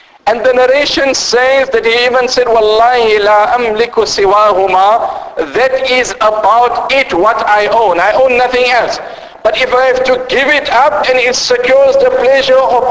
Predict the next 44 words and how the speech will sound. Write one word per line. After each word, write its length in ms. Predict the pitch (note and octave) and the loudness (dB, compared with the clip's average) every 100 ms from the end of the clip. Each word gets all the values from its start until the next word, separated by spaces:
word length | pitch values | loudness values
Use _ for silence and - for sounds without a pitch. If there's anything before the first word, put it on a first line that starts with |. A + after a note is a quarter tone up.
| B3 | 0
Allah, 1000 | A3 G3+ G3+ A3 A#3+ B3+ - - - - | 2 2 2 4 4 2 0 -2 -4 -4
it 140 | G3+ F#3+ | -4 -2
is 180 | G3+ F3+ | 0 2
a 100 | F3 | 2
worthy 380 | F3+ A#3+ A#3+ G#3+ - | 2 2 0 -6 -4
deal 240 | A3+ A3+ | -2 -2
for 180 | F#3+ F3+ | -2 -2
me. 240 | E3+ B2+ A2 - - - - | -2 -4 -6 -14 -20 -18 -6
The 80 | D#3+ | -2
Prophet 260 | A3 A#3 | 0 -2
sallallahu 400 | A3+ A3 G3+ G#3 | -2 -2 0 0
alaihi 100 | G3+ | 0
wasallam 320 | G3+ G#3+ G3+ | -2 -2 -2
said, 260 | F3+ A#3 A#3+ | -2 -4 -2
"My 200 | F3 G#3+ | 0 0
advice 560 | G#3 G#3 G3 G3+ F#3+ - | -2 -4 -2 -2 -2 -2
to 100 | G3 | -2
you 120 | F#3+ | 0
would 220 | F3+ F3 | 0 -2
be, 180 | - A#3+ | -2 -2
give 200 | A#3+ G#3+ | -2 -4
one 180 | E3 G3+ | -2 0
in 120 | G#3 | 0
the 80 | F3+ | 0
name 240 | F3+ F#3+ F3 | 0 0 0
of 100 | E3 | 0
Allah 280 | D#3+ F3+ G#3 | 0 0 0
and 160 | F#3+ | -2
leave 200 | F#3+ A3 | -2 -2
the 100 | E3+ | 0
other 160 | G3+ G#3+ | 0 0
one 120 | A3 | 0
as 120 | G#3 F#3+ | 0 -2
a 60 | |
means 220 | G#3+ A3 | -2 -2
of 100 | G#3 G3+ | -2 -2
income 360 | B3 B3 G3+ | -4 0 -2
for 140 | - E3+ | -2 -2
you. 200 | E3 F#3+ | 0 0
وَالْأُخْرَى 960 | F3 E3+ A3 G#3+ G#3+ B3 - - - | -2 0 -2 0 0 0 -4 -10 -10
دَعْهَا 500 | - G#3 F#3+ G3+ A3+ | -2 0 2 0 0
مَعِيشَةً 760 | G3 F3+ A3 A3 A3 - A#3+ A#3 | 0 0 -2 -2 -4 -2 -2 -2
لَكَ 160 | A3 A3 | -2 0
وَلِعِيَالِكَ." 920 | G#3+ G#3+ G#3 G3 A3 A#3 F#3 E3+ | 0 0 0 0 0 0 0 -4